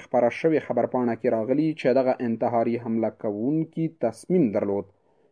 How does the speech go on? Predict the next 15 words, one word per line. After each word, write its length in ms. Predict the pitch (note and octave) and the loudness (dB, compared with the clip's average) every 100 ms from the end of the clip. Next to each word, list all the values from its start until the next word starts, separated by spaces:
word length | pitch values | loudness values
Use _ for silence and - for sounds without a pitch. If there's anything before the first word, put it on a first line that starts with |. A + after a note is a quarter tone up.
| _ | _
چې 120 | - G#2 G2+ | -2 0 2
د 20 | A2 | 2
ننګرهار 360 | A#2 B2 C#3 D3 | 4 6 6 6
ولایت 300 | C#3 C#3 C#3 | 6 6 4
په 160 | C3+ A#2+ | 0 0
مرکز 400 | A#2 C#3 D3 B2+ | 2 4 4 4
جلال 280 | A#2 A2 - G#2 | 2 4 2 -2
آباد 340 | G2+ A2 A2+ - | 2 2 2 0
کې 120 | C3 C3+ C3+ _ _ _ _ | 2 2 0 _ _ _ _
انتحاري 640 | B2 A#2+ B2 C3+ C3+ C#3+ C3+ G#2 | -2 0 0 0 2 2 2 -4
وکړي. 360 | G2 - G#2+ G2 F#2 _ _ _ - | -8 -6 -4 -4 -6 _ _ _ -4
په 80 | G2+ - | -4 0
خبرپاڼه 520 | A2+ G#2+ C3 C3+ C3 | 0 2 2 2 2
کې 80 | C#3+ C3 | 2 4
راغلي 340 | B2 C3+ C#3+ | 4 4 2